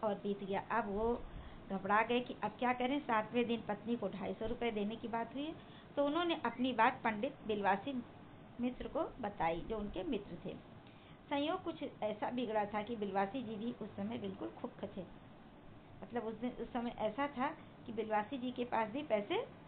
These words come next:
नहीं थे। उन्होंने कहा, "मेरे पास हैं तो नहीं, पर मैं कहीं से मांग जांच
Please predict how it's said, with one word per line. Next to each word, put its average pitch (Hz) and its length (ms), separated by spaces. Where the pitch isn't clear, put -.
नहीं 226 360
थे। 180 100
उन्होंने 311 340
कहा, 214 320
"मेरे 240 200
पास 247 300
हैं 226 260
तो 220 100
नहीं, 202 240
पर 269 140
मैं 262 240
कहीं 277 240
से 262 120
मांग 226 300
जांच 202 260